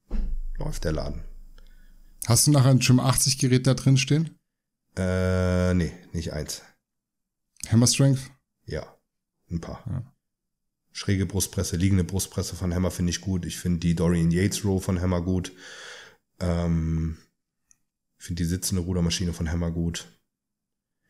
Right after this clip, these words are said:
Speaker 1: Kabelzüge und sowas, alles grundsolide, kann man gar nichts dran meckern. Äh, wir haben von Live Fitness eng stehende Kabeltürme, die finde ich gut. Ich habe die Racks von Hammer Strength da drin, die sind Bombe, weil die so, die sind halt,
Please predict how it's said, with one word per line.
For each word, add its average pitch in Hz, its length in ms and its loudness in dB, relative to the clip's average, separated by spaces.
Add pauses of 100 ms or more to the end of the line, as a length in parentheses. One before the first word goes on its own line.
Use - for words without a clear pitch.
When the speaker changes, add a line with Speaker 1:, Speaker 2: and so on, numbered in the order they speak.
Speaker 1:
Kabelzüge 113 500 6
und 98 60 6
sowas, 95 280 2
alles 92 500 0 (240)
grundsolide, 110 720 4
kann 95 140 0
man 95 80 4
gar 92 120 2
nichts 98 240 0
dran 92 180 2
meckern. 90 400 0 (520)
Äh, 90 180 -2
wir 85 100 0
haben 85 120 0
von 87 160 2
Live 82 260 2
Fitness 85 320 -2
eng 90 260 0
stehende 85 320 0
Kabeltürme, 90 840 2
die 98 60 -6
finde 90 180 0
ich - 120 -8
gut. 90 200 0
Ich 82 140 -4
habe 76 100 -6
die 82 180 0
Racks 90 360 0
von 95 220 -2
Hammer 90 200 2
Strength 87 480 0 (360)
da 85 80 0
drin, 85 220 2
die 85 80 2
sind 82 360 0 (320)
Bombe, 92 340 4
weil 80 140 2
die 82 220 2
so, 78 420 0
die 78 140 -6
sind 80 160 0
halt, 82 180 -2